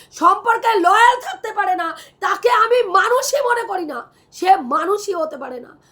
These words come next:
আজকে বাচ্চাকে কি শিক্ষা দেবে বলুন তো? কি শিক্ষা দেবে? মা উচ্ছৃঙ্খলতায় পুরো ডুবে গেছে, পুরো ডুবে গেছে। ওর ইনোসেন্ট মুখটা দেখে আমরা যতবার ওর সামনে যখন ইনোসেন্ট মুখটা আসে,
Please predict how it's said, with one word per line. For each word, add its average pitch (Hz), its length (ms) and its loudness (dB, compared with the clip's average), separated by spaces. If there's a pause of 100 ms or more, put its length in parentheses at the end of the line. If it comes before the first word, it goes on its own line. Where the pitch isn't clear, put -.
(140)
আজকে 294 420 -4 (180)
বাচ্চাকে 285 580 -2
কি 381 180 2
শিক্ষা 392 320 0
দেবে 370 220 -2
বলুন 311 280 -2
তো? - 200 -14 (360)
কি 453 200 10
শিক্ষা 440 360 0
দেবে? 392 360 -4 (220)
মা 330 400 6 (100)
উচ্ছৃঙ্খলতায় 403 840 -4
পুরো 415 220 -4
ডুবে 339 280 -4
গেছে, 415 580 -2 (300)
পুরো 508 480 2
ডুবে 466 200 0
গেছে। 466 500 -2 (180)
ওর 381 200 4 (120)
ইনোসেন্ট 415 600 -4
মুখটা 349 340 -10
দেখে 311 340 -8 (200)
আমরা 320 280 -2
যতবার 320 540 -2
ওর 311 120 -4
সামনে 277 380 -12
যখন 311 240 -8
ইনোসেন্ট 285 380 -12
মুখটা 269 320 -10
আসে, 269 240 -8